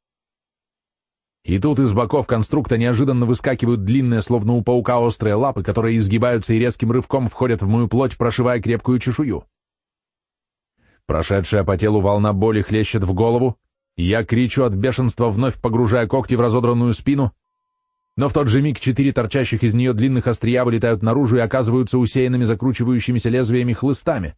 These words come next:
что, подобно змеям, вгрызаются в чёрное полотнище крыльев и с силой натягиваются.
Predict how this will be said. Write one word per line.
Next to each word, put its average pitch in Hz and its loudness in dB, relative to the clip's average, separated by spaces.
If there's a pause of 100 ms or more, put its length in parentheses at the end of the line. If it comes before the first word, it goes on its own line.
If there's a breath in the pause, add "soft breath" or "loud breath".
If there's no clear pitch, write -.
(280)
что, - -4
подобно 101 2
змеям, 104 0
вгрызаются 110 0
в - -8
чёрное 113 0
полотнище 110 -2
крыльев 117 -2 (320)
и 107 0
с - -4
силой 113 0
натягиваются. 87 -4